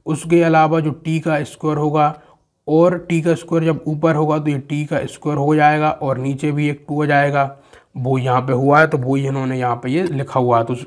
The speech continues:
इसको जो इधर नीचे न लिख के इधर हाफ करके लिख दिया। तो ऐसा ही इन्होंने इधर किया है जो मैंने अभी ऊपर करा है।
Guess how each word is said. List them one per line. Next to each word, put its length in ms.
इसको 340
जो 400
इधर 160
नीचे 280
न 80
लिख 240
के 60
इधर 160
हाफ 400
करके 260
लिख 140
दिया। 260
तो 120
ऐसा 220
ही 100
इन्होंने 300
इधर 160
किया 320
है 100
जो 120
मैंने 180
अभी 140
ऊपर 220
करा 240
है। 220